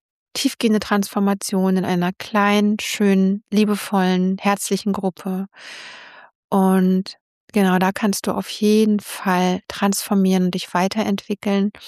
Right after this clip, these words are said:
Oder aber, wenn du einfach mal nur reinschnuppern möchtest in meine Arbeit, dann komm super gerne in ein Seminar zu Mindshift in Berlin. Da biete ich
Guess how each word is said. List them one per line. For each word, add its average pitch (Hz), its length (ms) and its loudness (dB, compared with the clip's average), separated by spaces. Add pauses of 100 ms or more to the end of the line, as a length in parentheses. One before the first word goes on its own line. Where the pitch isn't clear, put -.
(340)
Oder 240 280 2
aber, 202 220 2
wenn 196 140 2
du 190 160 0
einfach 240 380 -4
mal 208 200 0
nur 208 220 -2
reinschnuppern 196 600 -2
möchtest 190 520 -8
in 247 160 4
meine 202 320 2
Arbeit, 185 540 -2 (600)
dann 196 160 2
komm 196 340 0
super 240 420 0
gerne 196 640 2
in 196 460 2 (320)
ein 190 180 2
Seminar 185 640 0
zu - 120 -4
Mindshift 185 680 -2
in 196 140 2
Berlin. 196 480 2 (520)
Da 190 120 2
biete 202 360 -2 (100)
ich - 560 -2